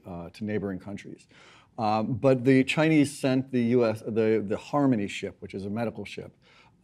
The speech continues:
to, uh, Venezuela. And ironically, it was greeted by the defense mis-, minister Padrino. Um, and on display at the port when he arrived and welcomed them were more weapons and medical supplies. S-,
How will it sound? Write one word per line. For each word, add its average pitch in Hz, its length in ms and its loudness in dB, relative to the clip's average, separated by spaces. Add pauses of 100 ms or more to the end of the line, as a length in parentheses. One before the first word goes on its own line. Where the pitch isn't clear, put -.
(160)
to, 156 580 6
uh, 110 160 -4
Venezuela. 123 440 4
And 139 120 0
ironically, 151 520 4
it 131 60 2
was 123 140 4
greeted 139 480 4
by 117 140 2
the 113 80 2
defense 135 380 -2
mis-, 107 220 -6 (100)
minister 110 360 -2
Padrino. 113 600 2 (500)
Um, 107 480 0
and 151 580 0
on 165 220 6
display 151 720 6
at 120 140 -4
the 117 80 -4
port 165 380 4
when 117 180 0
he 127 160 4
arrived 123 460 4
and 123 100 2
welcomed 117 420 2
them 90 220 -6 (240)
were 139 140 6
more 143 200 8
weapons 131 560 2
and 117 160 0
medical 113 300 -2
supplies. 95 680 -8 (340)
S-, - 160 -14